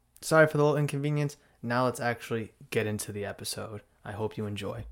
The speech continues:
Hello, everybody, and welcome back to episode number two of Murph's Boston Sports Talk. I am your host, James Murphy, and thank you so much for joining me in this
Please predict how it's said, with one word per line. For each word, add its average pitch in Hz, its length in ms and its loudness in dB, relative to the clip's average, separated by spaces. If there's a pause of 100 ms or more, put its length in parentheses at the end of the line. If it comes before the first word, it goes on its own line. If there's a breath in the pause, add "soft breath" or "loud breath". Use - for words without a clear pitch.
(120)
Hello, 185 640 0
everybody, 156 600 -4
and 131 240 -8
welcome 127 340 -4
back 120 340 -8
to - 160 -16
episode 143 500 -10
number 127 260 -6
two 143 420 -10
of 113 220 -8
Murph's 113 420 -8
Boston 113 540 -6
Sports 110 460 -10
Talk. 107 380 -12
I 117 140 -8
am 110 160 -10
your 107 120 -10
host, 107 340 -14
James 107 340 -14
Murphy, 107 480 -14
and 110 300 -14
thank 135 240 -4
you 113 80 -10
so - 160 -14
much 104 220 -14
for 110 140 -16
joining 107 360 -14
me 101 220 -16
in 104 180 -14
this 107 340 -10